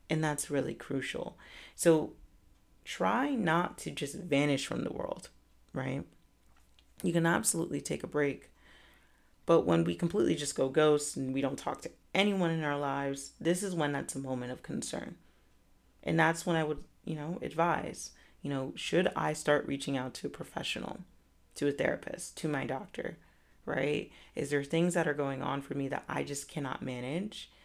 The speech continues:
that I cannot handle and cope with right now? So let others know, right? If you can do that, let others know what you're doing.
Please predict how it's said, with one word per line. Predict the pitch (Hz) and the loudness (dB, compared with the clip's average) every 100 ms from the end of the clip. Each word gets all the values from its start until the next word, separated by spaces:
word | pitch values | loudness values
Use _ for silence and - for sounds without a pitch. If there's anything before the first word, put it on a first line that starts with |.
| - | -8
that | - - | -4 -2
I | |
cannot | - 151 139 143 | -2 -2 -4 -4
handle | 135 131 139 | -4 -2 -2
and | 131 127 | -2 -6
cope | - 139 139 | -4 -4 -4
with | - - | -8 -6
right | - - - | -8 -8 -10
now? | - - - _ - - _ _ _ _ - _ - | -12 -12 -18 _ -20 -20 _ _ _ _ -20 _ -20
So | - 165 | -2 0
let | 151 156 156 - - - | 2 6 6 4 -2 0
others | 160 160 165 160 151 - | 2 6 4 4 -2 -10
know, | - 127 127 123 - - - _ _ _ - - _ _ - - | -8 -8 -6 -8 -10 -16 -20 _ _ _ -20 -20 _ _ -20 -2
right? | 143 135 | 0 2
If | - - | 0 -6
you | 147 | -10
can | 156 180 175 | -4 0 2
do | 160 156 | 2 0
that, | 143 180 - | 0 -2 -2
let | 151 - | -2 0
others | - 156 160 147 | -2 0 0 -2
know | 143 143 | 0 0
what | 139 - | 0 -2
you're | 135 143 | -4 -6
doing. | 139 135 139 - - - | -4 -4 -4 -6 -10 -14